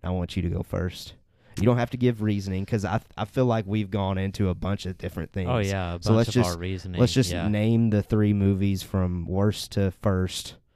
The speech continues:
Speaker 2: From
Speaker 1: to kinda wrap
Speaker 2: from
Speaker 1: all this
Speaker 2: least
Speaker 1: up.
Speaker 2: favorite to most favorite?
Speaker 1: Right. Yeah, let's
Speaker 2: Okay.
Speaker 1: not say worst 'cause, I,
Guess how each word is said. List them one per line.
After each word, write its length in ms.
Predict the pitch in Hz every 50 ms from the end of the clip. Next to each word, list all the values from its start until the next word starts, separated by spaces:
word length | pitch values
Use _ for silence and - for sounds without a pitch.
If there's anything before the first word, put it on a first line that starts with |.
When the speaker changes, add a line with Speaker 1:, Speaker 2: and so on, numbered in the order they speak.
| _ _ _ _ _ _ _ _ _ _ _ _ _ _
Speaker 2:
From 560 | _ _ - 107 101 95 95 95 90 90 90 - _ _ _ _ _ _ _ _ _ _ _ _ _ _ _
Speaker 1:
to 100 | - 120
kinda 240 | - - 117 107 98
wrap 220 | 95 98 98 95
Speaker 2:
from 80 | 95 -
Speaker 1:
all 120 | 98 92 104
this 80 | 120
Speaker 2:
least 180 | 131 135 - -
Speaker 1:
up. 80 | 87
Speaker 2:
favorite 500 | 123 131 127 127 117 127 123 120 - -
to 380 | - - 107 107 104 101 101 98
most 280 | 95 104 107 110 113 -
favorite? 380 | - 135 131 131 139 139 139 -
Speaker 1:
Right. 220 | 85 80 76 - - _ _ _ _ _ _ _
Yeah, 140 | - 120 110 104
let's 140 | 120 -
Speaker 2:
Okay. 100 | - 202
Speaker 1:
not 120 | 208 - 117
say 180 | - 135 110
worst 480 | 98 92 87 95 95 85 85 82 - -
'cause, 180 | - 123 120
I, 60 | 131